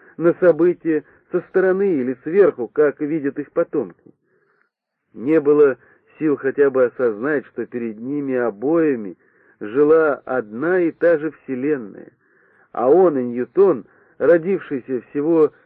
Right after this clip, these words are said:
семью годами позднее, воплощают каждый две разные эпохи науки.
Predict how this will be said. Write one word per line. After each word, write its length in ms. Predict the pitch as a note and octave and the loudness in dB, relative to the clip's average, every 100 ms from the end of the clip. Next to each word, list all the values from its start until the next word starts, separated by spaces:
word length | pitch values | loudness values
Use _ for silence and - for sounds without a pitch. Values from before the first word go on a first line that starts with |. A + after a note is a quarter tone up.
| _ _ - | _ _ -8
семью 340 | D#3+ D#3 D#3+ | -6 -2 -2
годами 440 | B2 C#3+ C#3+ C3 A#2 | 2 4 4 2 0
позднее, 680 | D3+ D3+ C#3 D3 A2+ F2 - _ _ | 2 2 0 -2 -2 -4 -12 _ _
воплощают 760 | C#3 E3 F3 F3 - A#3+ A3 - | -2 0 2 0 0 2 2 2
каждый 520 | - G#3+ G3+ E3+ F3+ | 2 4 4 0 -4
две 260 | C3 D#3 G3 | -2 2 4
разные 460 | F#3 E3+ E3+ E3+ | 2 -2 -4 -6
эпохи 340 | C#3 D#3+ D#3 D#3 | -4 -6 -6 -8
науки. 640 | D#3 D#3 B2+ - G#2 - | -6 -6 -6 -12 -20 -20